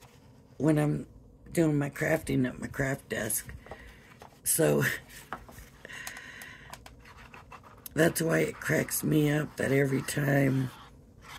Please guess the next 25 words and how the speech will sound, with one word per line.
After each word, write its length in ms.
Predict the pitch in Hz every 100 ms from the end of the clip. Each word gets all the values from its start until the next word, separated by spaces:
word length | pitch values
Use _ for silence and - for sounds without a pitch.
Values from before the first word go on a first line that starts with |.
| - - - - - -
I'm 200 | - 131
out 220 | 123 123 -
here, 540 | - 170 160 160 147 - - - - - - -
not 220 | 92 85
out 160 | 82 -
here, 300 | 120 110 95
but 200 | 76 71 - - - - - - - - -
every 180 | 143 147
time 300 | - 156 143
I'm 160 | 139
here 260 | 143 156 143
doing 300 | 131 143 135
a 60 |
video, 600 | 131 131 - 151 143 156 - - - - - - - - - -
she 200 | - -
gets 280 | - 160 151
a 60 | 143
delivery. 600 | 151 143 156 135 139 131
I 60 |
think 300 | 131 - 127 - - - - - - - - -
that's 240 | 82 - -
really 380 | 143 165 143 123
something, 640 | - 143 143 - 131 135
but, 1120 | 131 - - - - - - - - - -
um, 400 | 127 117 123 135